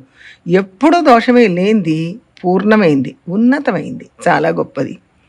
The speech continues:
భగవంతుడి దగ్గర మూడు గుణాలు ఉన్నాయంటే దాని నుంచి రజోగుణం, తమోగుణం పోగొట్టి పెంచుకున్న సత్వగుణం కాదు,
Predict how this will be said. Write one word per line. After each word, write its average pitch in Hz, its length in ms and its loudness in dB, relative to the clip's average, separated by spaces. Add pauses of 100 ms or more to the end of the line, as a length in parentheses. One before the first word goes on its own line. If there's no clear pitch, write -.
(560)
భగవంతుడి 180 560 -2
దగ్గర 147 560 -6
మూడు 170 320 -6
గుణాలు 185 440 -4
ఉన్నాయంటే 165 1040 -6 (540)
దాని 165 320 0
నుంచి 254 300 -4 (100)
రజోగుణం, 160 600 -2
తమోగుణం 165 640 -2
పోగొట్టి 185 580 -4
పెంచుకున్న 208 480 -2
సత్వగుణం 214 540 -2
కాదు, 180 400 0